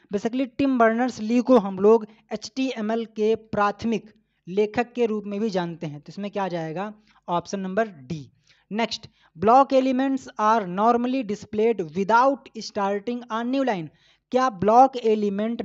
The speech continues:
normally बिना लाइन स्टार्ट किए डिस्प्ले होते हैं? तो ध्यान दीजिए, जो ब्लॉक एलिमेंट हैं, वो without नहीं, बल्कि with न्यू लाइन स्टार्ट होते हैं। चूँकि यहाँ पर लिखा गया है without, तो इस केस में आप टिक करेंगे फॉल्स,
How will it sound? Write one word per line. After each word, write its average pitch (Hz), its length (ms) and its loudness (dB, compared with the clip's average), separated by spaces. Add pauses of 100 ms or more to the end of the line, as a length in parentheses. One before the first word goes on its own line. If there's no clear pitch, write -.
normally 196 500 2 (360)
बिना 233 300 0
लाइन 220 440 0 (240)
स्टार्ट 233 640 -2
किए 240 160 0
डिस्प्ले 240 320 -2
होते 233 280 4
हैं? 190 200 -4 (200)
तो 185 60 -10
ध्यान 202 240 0
दीजिए, 220 380 -6 (280)
जो 190 120 -2
ब्लॉक 233 400 0
एलिमेंट 214 480 -4
हैं, 226 280 -8 (260)
वो 226 160 0
without 214 440 4
नहीं, 220 440 -4
बल्कि 233 480 -4 (180)
with 185 220 -2 (540)
न्यू 220 260 -2
लाइन 220 260 0
स्टार्ट 185 360 -6
होते 160 220 -10
हैं। 147 180 -12 (380)
चूँकि 254 220 0
यहाँ 233 120 0
पर 247 120 -2
लिखा 226 220 0
गया 240 140 2
है 220 100 0
without, 208 720 0 (320)
तो 247 60 -12
इस 262 140 -8
केस 226 200 -4
में 233 140 -10
आप 190 280 -4
टिक 202 140 -10
करेंगे 175 360 -6
फॉल्स, 175 460 -10